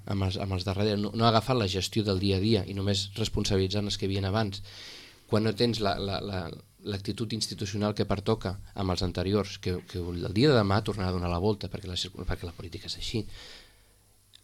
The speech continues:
Amb aquesta actitud l'únic que portes és que es doni aquest, aquest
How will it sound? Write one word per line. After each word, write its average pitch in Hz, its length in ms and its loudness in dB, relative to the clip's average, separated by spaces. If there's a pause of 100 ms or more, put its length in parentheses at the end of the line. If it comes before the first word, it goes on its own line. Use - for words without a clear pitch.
Amb 104 80 4
aquesta 117 320 4
actitud 117 320 0
l'únic 113 240 4
que 110 80 10
portes 117 680 4 (180)
és - 160 -2
que 107 80 0
es 95 320 0
doni 110 220 6
aquest, 95 260 0
aquest 98 360 -4